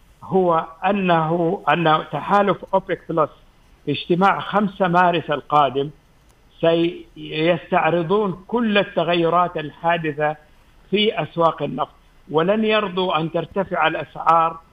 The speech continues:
كما ذكر الأمير عبد العزيز بن سلمان، الأسعار المرتفعة مفرحة، لكنها أيضا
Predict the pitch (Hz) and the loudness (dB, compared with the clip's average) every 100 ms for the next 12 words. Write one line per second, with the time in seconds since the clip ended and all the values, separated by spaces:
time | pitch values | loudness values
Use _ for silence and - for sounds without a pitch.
0 | _ 208 214 208 214 208 185 185 185 160 | _ -4 -2 -2 -2 -2 0 0 0 0
1 | 160 160 175 156 147 - 151 156 123 - | 0 0 0 -2 -6 -4 2 2 2 -2
2 | _ _ - 143 143 175 190 214 175 175 | _ _ -4 -2 0 2 4 4 2 0
3 | 165 214 190 175 160 175 - 160 214 - | 0 -2 0 2 2 0 -4 -4 -2 0
4 | 175 - 127 - _ _ - 143 156 190 | -2 -2 -4 -6 _ _ -2 0 2 0
5 | 185 180 180 170 - 208 233 196 196 | 2 2 4 2 2 0 2 2 0